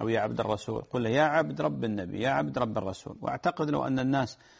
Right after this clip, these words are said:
كلهم يعني نادوا بهذا النداء س-، يعني ممكن أن يتجه اتجاه صحيح وسليم،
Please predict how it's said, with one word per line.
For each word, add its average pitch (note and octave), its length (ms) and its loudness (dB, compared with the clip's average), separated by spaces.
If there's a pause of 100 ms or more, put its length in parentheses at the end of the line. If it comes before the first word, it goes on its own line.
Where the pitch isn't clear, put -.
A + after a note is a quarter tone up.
(200)
كلهم B2 440 2
يعني G2+ 220 -2
نادوا A#2+ 400 2
بهذا A2+ 380 0
النداء A2 460 0 (460)
س-، - 140 -10
يعني G#2 1040 0
ممكن A#2+ 400 0
أن G#2+ 160 0
يتجه G#2+ 580 0
اتجاه G#2 380 0
صحيح G#2+ 460 -2
وسليم، B2+ 480 0